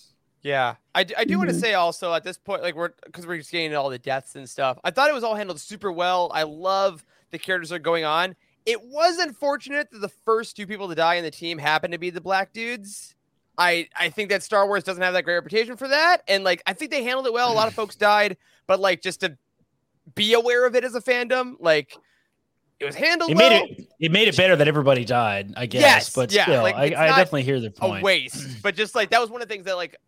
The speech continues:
Speaker 1: only slightly brought me out where I was like, "I think we could have handled that better just 'cause of history."
Speaker 3: Mm.
Speaker 1: Like, I'm glad the two queer women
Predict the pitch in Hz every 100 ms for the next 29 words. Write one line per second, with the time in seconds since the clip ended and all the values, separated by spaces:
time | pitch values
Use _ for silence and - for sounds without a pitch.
0 | _ 208 254 247 - 214 208 180 180 165
1 | 151 151 156 151 147 151 _ _ _ _
2 | _ _ - 170 - 262 240 220 220 190
3 | 185 170 165 165 156 156 135 - 156 135
4 | 147 143 151 147 139 - _ _ _ _
5 | 180 185 - 214 180 185 165 - 165 151
6 | - _ - 160 170 185 202 208 233